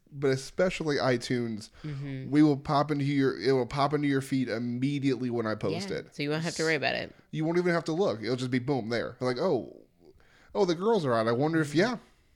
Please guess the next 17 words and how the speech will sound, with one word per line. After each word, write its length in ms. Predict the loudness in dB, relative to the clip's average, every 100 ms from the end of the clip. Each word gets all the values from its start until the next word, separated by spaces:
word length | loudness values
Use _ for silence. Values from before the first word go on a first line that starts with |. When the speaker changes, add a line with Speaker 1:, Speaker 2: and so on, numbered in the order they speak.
| -20 -6
Speaker 1:
Brendan 220 | -2 0
and 80 | 0
Ernie 300 | 2 2 2
are 120 | 2
talking 280 | 4 2 2
about 240 | 0 0 -2
it. 140 | -4 -6
Speaker 2:
Ah, 240 | -6 -6 -10 -14 -18 -20 _
there 160 | -6 -4
you 100 | -2
go. 300 | -2 -4 -8
Yeah, 280 | -8 -6 -6 -8
we're 160 | -8 -8
here 240 | 0 2
Speaker 1:
So, 60 | 2
Speaker 2:
for 60 | -2
you. 420 | -2 -2 -4